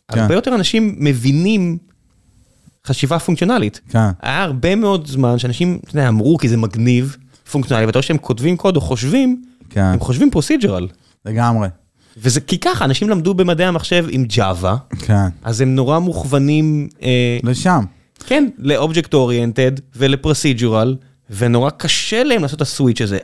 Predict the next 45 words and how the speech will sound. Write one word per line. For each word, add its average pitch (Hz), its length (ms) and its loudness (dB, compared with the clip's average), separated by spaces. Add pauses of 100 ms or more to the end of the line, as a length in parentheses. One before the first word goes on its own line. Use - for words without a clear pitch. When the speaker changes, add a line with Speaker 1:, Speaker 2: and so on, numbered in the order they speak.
Speaker 2:
אבל 98 260 -2
פתאום 208 240 0
אני 110 100 0
רואה 135 120 2
דור 135 400 0
שלם 160 320 -2
של 160 140 -2
ילדים, 104 460 0 (680)
צעירים 113 280 2
ממני 143 120 2
בעשרים, 131 420 0
חמש 113 180 0
עשרה 127 180 0
שנה, 110 220 -2
Speaker 1:
כן. 104 60 2
Speaker 2:
והם 92 160 2
חריפים, 110 880 -2 (360)
והם 127 140 0
רואים, 151 420 2
והם 139 120 2
חושבים, 135 640 0
והם 131 80 2
עושים 127 240 -2
די 143 220 2
איי 165 120 0
כמו 170 140 -4
שצריך, 160 440 0
והם 131 80 2
עושים 165 220 0
הכל 185 320 0 (460)
functional. 208 600 -2
Speaker 1:
functional 143 460 0
programming 123 500 0
היום 117 320 2
הפך 110 300 -6
להיות 117 200 0
הרבה 104 180 2
יותר 107 180 2 (100)
common, 180 360 0 (260)
Speaker 2:
כן. 247 160 0
Speaker 1:
אה, 123 60 -4 (120)
לא 131 180 0
באסקל, 131 600 0 (160)
בדברים 120 380 2
אחרים, 120 580 0